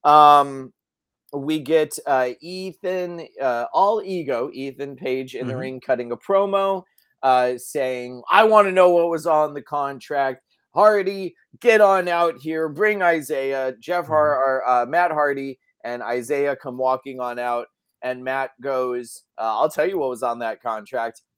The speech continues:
Speaker 1: I get to pick the next match between you and me. If we win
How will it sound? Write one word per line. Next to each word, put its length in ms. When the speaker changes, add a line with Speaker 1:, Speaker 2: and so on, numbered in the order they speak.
Speaker 1:
I 180
get 140
to 80
pick 240
the 100
next 320
match 580
between 420
you 280
and 140
me. 420
If 200
we 480
win 600